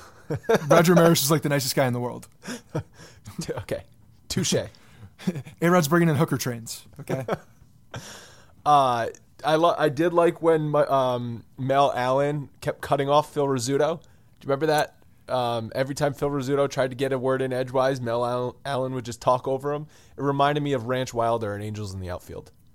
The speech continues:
Speaker 1: You and your Angels in the Outfield. I, I don't, I don't even know who the hell you're talking about. I
Speaker 2: He was
Speaker 1: can't
Speaker 2: the
Speaker 1: picture
Speaker 2: broadcaster who kept cutting off the, uh, his, uh, color commentator.
Speaker 1: Okay. I mean, that's like a, that's a very, that's a very common, uh,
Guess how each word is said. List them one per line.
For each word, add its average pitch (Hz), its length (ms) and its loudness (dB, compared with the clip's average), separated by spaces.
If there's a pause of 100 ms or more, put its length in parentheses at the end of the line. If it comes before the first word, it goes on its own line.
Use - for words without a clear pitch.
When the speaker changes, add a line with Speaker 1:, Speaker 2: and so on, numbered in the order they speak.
(640)
Speaker 1:
You 123 200 -2
and 185 100 6
your 156 80 2
Angels 147 320 0
in 131 60 -2
the 120 100 -2
Outfield. 123 300 0
I, 147 160 4
I 160 100 4
don't, 165 300 4
I 170 40 4
don't 180 120 6
even 165 140 4
know 156 100 4
who 147 80 2
the 139 80 4
hell 147 100 4
you're 139 100 2
talking 135 320 -2
about. 127 260 -6
I - 20 -4
Speaker 2:
He 370 60 2
was 359 80 4
Speaker 1:
can't 151 80 2
Speaker 2:
the - 40 4
Speaker 1:
picture 160 160 6
Speaker 2:
broadcaster 180 600 8
who 156 140 -2
kept 180 260 4
cutting 170 280 2
off 160 320 4
the, 151 220 -4
uh, 127 400 0
his, 123 580 -6
uh, 113 280 -2
color 147 320 -2
commentator. 131 640 -8 (280)
Speaker 1:
Okay. 123 380 -4 (180)
I 156 60 2
mean, 185 140 6
that's 208 200 4
like 185 140 2
a, 151 300 2
that's 180 180 0
a 185 80 2
very, 151 600 2 (640)
that's 156 180 -4
a 160 60 2
very 151 240 2
common, 139 600 0 (440)
uh, 123 360 -8